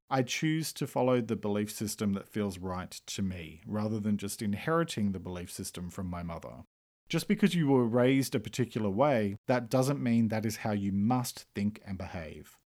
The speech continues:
You are and will always be your own person. You can be respectful of other people's beliefs without adopting them yourself.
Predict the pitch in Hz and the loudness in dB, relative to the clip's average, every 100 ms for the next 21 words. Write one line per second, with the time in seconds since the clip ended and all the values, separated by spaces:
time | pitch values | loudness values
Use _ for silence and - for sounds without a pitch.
0 | _ _ 107 113 113 113 127 151 - 117 | _ _ 0 0 2 2 2 0 -2 0
1 | 117 120 127 139 151 151 123 107 - 87 | 2 2 2 2 2 4 2 2 -2 -6
2 | 82 101 113 107 104 107 104 104 104 98 | -4 -8 -2 -2 -2 -2 2 2 0 -6
3 | 90 - - - - _ _ _ - 147 | -6 -8 -12 -14 -18 _ _ _ -4 -2
4 | 147 160 143 135 - 143 - 151 123 117 | 2 6 6 6 2 0 2 2 4 4
5 | 110 117 104 98 - 95 110 180 - - | 2 -2 -4 -4 -4 -2 0 0 -4 -2
6 | 120 120 123 135 123 113 - 117 104 98 | 0 2 2 2 0 0 0 0 0 2
7 | 95 95 - 82 - - | 0 -4 -4 -6 -6 -14